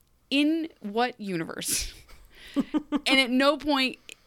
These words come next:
in the show, and in no point in this sh-, in this chapter, does the character of Emma go, "This is nonsense. What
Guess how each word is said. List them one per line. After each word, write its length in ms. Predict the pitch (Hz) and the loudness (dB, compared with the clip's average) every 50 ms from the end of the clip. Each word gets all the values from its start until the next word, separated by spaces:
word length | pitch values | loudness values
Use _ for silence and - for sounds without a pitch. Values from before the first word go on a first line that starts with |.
| _ _ _ | _ _ _
in 320 | - 247 233 220 220 220 196 | 4 4 4 6 4 2 0
the 80 | 208 | 0
show, 480 | 202 - - 226 220 269 311 349 370 - - | -2 -2 -2 -2 0 0 -2 -2 -4 -6 -4
and 160 | - 233 226 226 | -2 0 0 0
in 120 | 220 220 | 0 0
no 200 | 226 247 285 302 | 0 -2 -4 -6
point 340 | - - 277 254 247 - - | -6 -6 -8 -8 -8 -6 -4
in 220 | 214 208 202 185 | -4 -4 -4 -2
this 160 | 180 226 262 | -2 -2 -2
sh-, 260 | 254 - - - - - _ | -2 -4 -8 -8 -10 -12 _
in 220 | - 202 208 208 214 | -6 -4 -2 0 0
this 180 | 233 254 - | -2 -2 -4
chapter, 560 | - - 262 240 233 226 - 208 170 156 175 - - _ _ _ _ _ _ _ _ _ _ _ _ _ _ | -6 -4 -4 -4 -4 -4 -6 -6 -8 -8 -10 -14 -20 _ _ _ _ _ _ _ _ _ _ _ _ _ _
does 180 | - 202 190 175 | 0 0 0 0
the 80 | 202 | -6
character 460 | 185 - 240 240 247 262 247 262 247 | -6 0 2 2 2 2 0 0 0
of 80 | 226 208 | 0 0
Emma 260 | - - 220 214 196 185 | 0 -2 2 2 2 2
go, 380 | 175 190 180 165 160 165 165 - _ _ _ _ _ _ _ _ _ _ _ _ - | 2 0 0 2 0 -2 -4 -6 _ _ _ _ _ _ _ _ _ _ _ _ -6
"This 480 | 180 214 262 247 - - - - - - _ _ | -2 -2 -2 -2 -4 -6 -8 -10 -12 -18 _ _
is 400 | - 196 196 190 185 190 196 196 - _ - | -6 -4 -4 -4 -4 -8 -10 -12 -14 _ -6
nonsense. 680 | - - - 175 - - - 202 - - - - - _ _ _ - - - - - - - _ _ | -4 -4 -4 -4 -8 -10 -8 -6 -6 -6 -6 -8 -10 _ _ _ -20 -20 -20 -20 -20 -20 -20 _ _
What 200 | 185 214 247 | 0 0 0